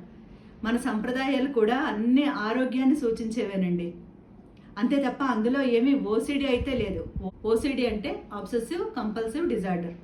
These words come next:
ఇది అందరికీ తెలిసిందే కదా. అయితే ఏంటంటే ఇది ఒక రకమైన మానసిక సమస్య.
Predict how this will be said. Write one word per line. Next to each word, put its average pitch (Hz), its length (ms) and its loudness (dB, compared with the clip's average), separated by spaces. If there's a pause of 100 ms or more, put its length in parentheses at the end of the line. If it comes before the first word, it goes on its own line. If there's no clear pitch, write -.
ఇది 233 100 -2
అందరికీ 247 340 -2
తెలిసిందే 220 460 -4
కదా. 180 400 -4 (440)
అయితే 302 320 2
ఏంటంటే 254 840 0 (420)
ఇది 277 140 2
ఒక 277 160 2
రకమైన 262 840 0 (340)
మానసిక 277 520 0
సమస్య. 190 480 -4